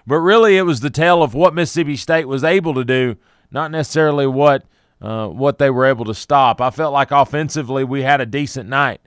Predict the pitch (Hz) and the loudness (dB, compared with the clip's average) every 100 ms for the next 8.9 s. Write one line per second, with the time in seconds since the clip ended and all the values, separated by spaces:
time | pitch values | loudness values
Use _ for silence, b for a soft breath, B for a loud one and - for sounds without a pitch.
0 | _ _ _ 110 131 135 143 135 127 143 | _ _ _ -4 0 0 0 -2 -2 -2
1 | 139 131 120 135 131 - 135 139 120 - | -4 -6 0 2 2 0 -4 -2 -4 -4
2 | 123 123 143 143 131 120 b b b 123 | -2 0 0 0 0 -2 b b b -4
3 | 135 127 - 165 143 151 139 143 - 143 | -2 -2 0 0 0 -6 -6 -6 0 2
4 | 143 139 135 127 110 131 156 143 120 147 | 2 2 -4 -4 -4 -2 -2 -4 -2 -4
5 | 139 117 b b b b 104 127 135 120 | -4 -10 b b b b -4 0 0 -2
6 | 131 139 151 151 165 160 - 170 156 135 | -2 0 0 2 2 2 0 0 0 0
7 | 127 123 147 156 143 139 - 147 107 151 | 0 -2 -4 -4 -6 -4 -2 -2 0 0
8 | 143 110 139 160 - 165 170 180 135 | 0 2 2 2 0 2 4 2 0